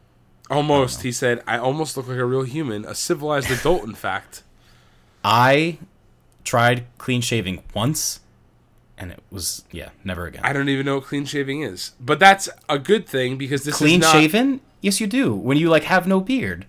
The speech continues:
Speaker 2: when you have no facial
Speaker 1: Oh,
Speaker 2: hair.
Speaker 1: clean shaven. You said,
Speaker 2: Yeah.
Speaker 1: "I, I, whatever." Anyways, I thought it was a product.
Speaker 2: Whatever.
Speaker 1: I thought you meant, like,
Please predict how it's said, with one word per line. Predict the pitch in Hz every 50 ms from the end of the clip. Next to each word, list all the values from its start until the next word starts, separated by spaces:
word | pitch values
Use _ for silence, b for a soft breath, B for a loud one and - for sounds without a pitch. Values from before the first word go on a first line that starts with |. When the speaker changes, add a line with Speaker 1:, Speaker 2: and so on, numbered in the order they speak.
| _ _
Speaker 2:
when | - 135
you |
have | 151 160
no | 185 180
facial | - - 226 185 156
Speaker 1:
Oh, | 135
Speaker 2:
hair. | 123 -
Speaker 1:
clean | - - 151 143 135
shaven. | 123 - 131 117 104 104 98 95 101 80
You | 80 147 147 151
said, | 135 147 135 131
Speaker 2:
Yeah. | - -
Speaker 1:
"I, | 117 120 123 120 120 117 - - -
I, | 120 117 110 - - _ - _ - _
whatever." | - 113 101 98 92 92 78
Anyways, | 98 107 98 92 92 95 104
I | 110
thought | 117 127 120
it |
was | 107 98
a | 104 107
product. | 120 156 147 123 107 92
Speaker 2:
Whatever. | 87 90 - - b b b b b b b
Speaker 1:
I | 143 156
thought | 156 180 170 151 143
you | 143 143
meant, | 143 139 135 127
like, | 139 135 127 123